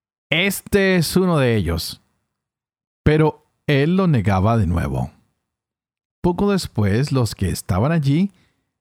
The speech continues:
volvieron a decir a Pedro, "Ciertamente eres de ellos, pues además eres Galileo".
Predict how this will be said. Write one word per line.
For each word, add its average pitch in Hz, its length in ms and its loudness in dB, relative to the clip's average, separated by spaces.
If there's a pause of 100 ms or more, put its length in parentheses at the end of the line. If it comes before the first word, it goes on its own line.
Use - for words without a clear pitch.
(140)
volvieron 147 520 2
a 165 60 0
decir 135 320 0
a - 140 -4
Pedro, 69 400 -6 (1120)
"Ciertamente 160 1000 0 (280)
eres 123 500 0
de 101 220 0
ellos, 65 580 -8 (540)
pues 156 240 0
además 123 600 0 (140)
eres 95 400 -2
Galileo". 101 540 0